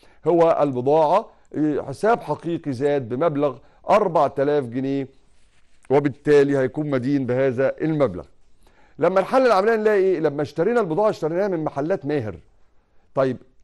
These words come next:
عملنا ايه؟ ادينا محلات ماهر النصف نقدًا، يعني اعطينا محلات ماهر النصف نقدًا،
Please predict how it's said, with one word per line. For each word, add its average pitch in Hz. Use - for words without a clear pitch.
عملنا 190
ايه؟ 175
ادينا 208
محلات 175
ماهر 190
النصف 180
نقدًا، 131
يعني 123
اعطينا 185
محلات 147
ماهر 190
النصف 180
نقدًا، 202